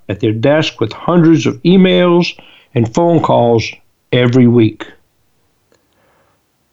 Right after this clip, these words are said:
They may get out of the office only long enough to attend as many as dozens of meetings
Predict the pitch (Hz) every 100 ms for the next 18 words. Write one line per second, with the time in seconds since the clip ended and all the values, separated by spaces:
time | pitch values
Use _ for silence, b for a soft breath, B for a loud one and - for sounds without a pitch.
0 | - 147 151 202 196 202 196 175 175 165
1 | 156 156 151 156 156 139 151 185 196 143
2 | 123 131 - 131 - 143 131 120 143 151
3 | 151 131 107 107 156 185 196 143 139 131
4 | 160 156 120 117 123 -